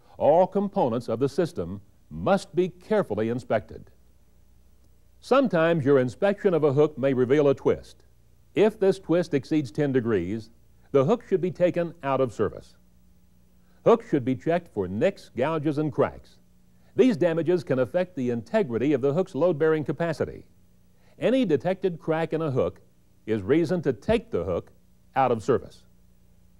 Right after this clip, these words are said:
We recommend, as minimum, checking hooks and similar critical load-bearing parts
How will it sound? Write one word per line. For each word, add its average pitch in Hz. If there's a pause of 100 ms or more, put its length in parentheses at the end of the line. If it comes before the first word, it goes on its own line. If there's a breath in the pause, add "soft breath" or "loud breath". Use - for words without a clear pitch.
(580 soft breath)
We 214
recommend, 156
as 107
minimum, 123 (280)
checking 196
hooks 185
and 123
similar 190
critical 175
load-bearing 156
parts 123